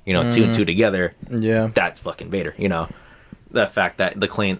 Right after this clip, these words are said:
Speaker 1: uh, the clones were probably calling him Lord Vader and all that, and then, you know, so on and so forth. I like that theory. At the same time, though, I kinda feel like that's kinda running her character a little bit into the wall.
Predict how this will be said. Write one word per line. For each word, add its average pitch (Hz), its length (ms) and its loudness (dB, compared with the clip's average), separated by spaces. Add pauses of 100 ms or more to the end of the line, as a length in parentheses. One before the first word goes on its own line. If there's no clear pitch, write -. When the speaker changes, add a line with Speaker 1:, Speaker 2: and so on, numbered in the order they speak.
Speaker 1:
uh, 98 240 2
the 98 80 4
clones 104 320 0
were 95 60 0
probably 95 420 0
calling 98 340 0
him 95 180 0
Lord 95 220 2
Vader 90 360 0
and 90 100 -4
all 85 140 -4
that, 85 320 -4
and 95 100 -4
then, 85 280 -6 (200)
you 90 120 -6
know, 87 180 -10 (120)
so - 180 2
on 92 140 2
and 85 80 -4
so 151 160 2
forth. 90 480 0
I 120 100 2
like 127 240 2
that 147 180 2
theory. 160 320 0 (520)
At 107 180 -2
the 107 80 0
same 117 260 0
time, 110 260 0
though, 117 240 6 (200)
I 98 100 0
kinda 104 260 -2
feel 107 200 0
like 104 120 2
that's - 400 -4 (120)
kinda 101 240 -2
running 98 300 0
her 98 120 -6
character 104 320 -2
a 101 40 0
little 95 160 -2
bit 101 140 -2
into 101 120 -4
the 90 80 -2
wall. 87 380 -4